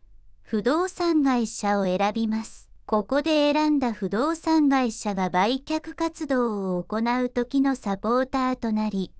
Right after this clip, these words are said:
売却活動を行う際に重要となってきますので、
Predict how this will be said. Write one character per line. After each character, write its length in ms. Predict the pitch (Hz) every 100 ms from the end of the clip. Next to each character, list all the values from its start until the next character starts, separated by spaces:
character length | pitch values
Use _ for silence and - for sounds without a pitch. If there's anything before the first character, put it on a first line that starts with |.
| - - - - - - - -
売 320 | 208 208 294 277
却 300 | 311 311 320
活 320 | 330 330 330
動 500 | 277 240 214 190 180
を 60 | 175
行 160 | 214 220 247 254
う 40 |
際 340 | 247 269 269 240
に 180 | 220
重 300 | - 196 233
要 300 | 285 294 302
と 180 | 294 285
な 160 | 269 277
っ 40 |
て 260 | - 240 233
き 160 | 202
ま 160 | 202 220
す 180 | - 233
の 160 | 254
で、 320 | 233 196 202